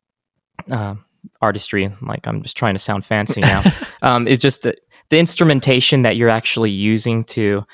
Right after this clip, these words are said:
Speaker 1: create the feel, you know,
Speaker 2: Mm-hmm.
Speaker 1: because I, you've kind of gone from the beginning of when you first started being a straight up acoustic,
Speaker 2: Yeah.
Speaker 1: uh, singer-songwriter,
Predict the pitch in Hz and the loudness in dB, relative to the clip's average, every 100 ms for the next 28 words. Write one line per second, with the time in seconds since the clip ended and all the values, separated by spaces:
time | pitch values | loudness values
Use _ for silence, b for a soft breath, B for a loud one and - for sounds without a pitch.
0 | b b b - - 120 110 - 107 - | b b b -6 2 4 2 -2 -10 -2
1 | 104 90 110 - _ - 104 104 104 131 | 0 0 -4 -14 _ -2 0 2 2 2
2 | 131 131 160 170 180 208 185 135 131 127 | 2 0 0 0 2 0 2 2 2 2
3 | 131 - 127 123 117 123 120 123 113 107 | 0 0 0 0 -4 -2 0 2 0 0
4 | _ b b b 131 127 - 131 - 120 | _ b b b 4 4 2 0 2 2
5 | 123 123 104 - _ _ _ - 131 127 | 2 0 -2 -18 _ _ _ 0 4 4
6 | 127 113 - 123 113 113 104 - 113 - | 4 0 0 2 2 2 0 -2 -6 -4
7 | 85 - - _ _ _ - 113 104 104 | -8 -10 -16 _ _ _ -8 -2 2 2
8 | 98 127 110 101 120 131 110 92 98 104 | 2 2 2 2 0 2 2 2 2 0